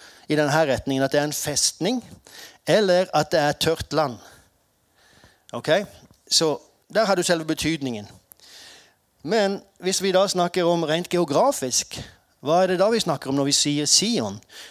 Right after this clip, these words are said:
Og da er jo Bibelen, eh, ikke, altså den er tydelig, den, at Sion er Jerusalem. Første gang det nevnes er i andre Samuels bok fem,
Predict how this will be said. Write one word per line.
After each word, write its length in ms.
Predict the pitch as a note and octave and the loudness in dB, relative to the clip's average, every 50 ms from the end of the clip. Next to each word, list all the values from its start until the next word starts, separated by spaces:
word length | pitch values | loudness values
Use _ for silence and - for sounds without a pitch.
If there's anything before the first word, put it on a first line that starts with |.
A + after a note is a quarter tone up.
| - - _ _ _ _ _ | -20 -20 _ _ _ _ _
Og 80 | - C#3+ | -8 -4
da 120 | F#3+ A#3 A#3+ A#3+ A#3 | -2 0 2 2 4
er 60 | A#3 A3+ | 4 2
jo 60 | A#3+ A3+ | 2 0
Bibelen, 520 | F#3 G#3 G#3+ A3+ G3 A3 G#3+ G#3 G#3 G#3 | 0 0 0 2 2 2 2 2 2 2
eh, 280 | G3+ G3 F#3+ F#3 F3 E3 D#3+ C#3 D#3+ D#3 G#2 - C4 C4 A#3+ G3 | 2 4 4 2 2 0 -4 -8 -12 -14 -16 -12 -8 -6 -6 -4
ikke, 200 | - - A3+ G#3+ | -2 2 2 4
altså 380 | G3+ G3 F#3 F3 F3+ - - F#3 | 4 4 2 0 0 -2 -2 -2
den 220 | F3+ G3 G3 F#3+ | -2 0 0 0
er 40 | F3 | -2
tydelig, 500 | - - G3+ G3+ G3+ G3 A3+ B3 A#3+ F3 | -2 -2 -2 -2 -2 -4 -4 -6 -2 0
den, 180 | D#3+ D#3 D#3 - | 0 0 0 -2
at 200 | D#3+ D3+ D3+ - - | -4 -4 -6 -6 -4
Sion 580 | - - - - D#3+ E3 F3 F#3+ A#3+ A#3+ A3+ - - - | 0 0 2 2 0 -2 -4 -4 -4 -4 -4 -6 -6 -4
er 320 | C3+ B2+ B2+ C#3+ D#3+ - - | -2 -2 -2 -2 -4 -6 -6
Jerusalem. 640 | D#3 D#3+ E3 C3+ D3 D#3+ D#3+ - - C3 A#2 G2+ G2 F#2+ - _ - - - _ _ _ _ _ - | -2 -2 -2 0 0 -2 0 -2 -2 -2 -4 -6 -8 -10 -16 _ -20 -20 -20 _ _ _ _ _ -4
Første 300 | - A3 A3+ - - A#3 | -2 0 0 0 0 0
gang 180 | A#3 A3 A3+ A3 | 0 2 2 0
det 80 | G#3 | 0
nevnes 380 | F#3 F3 F3+ F#3 G3+ G3+ F#3 - - | 2 0 0 2 0 0 0 0 0
er 180 | - D#3+ D#3+ E3+ | 2 2 2 4
i 100 | F3+ E3+ | 4 2
andre 260 | D#3 D3+ D#3 D#3 D3+ | 2 0 2 0 0
Samuels 380 | - - C#3+ C3+ C#3+ D3 C#3+ - | 2 2 0 0 0 -2 -4 -4
bok 180 | - D3 C#3 | -6 -6 -6
fem, 340 | - - C#3 C#3+ E3 A3+ B3+ | -4 -2 0 0 0 -2 -4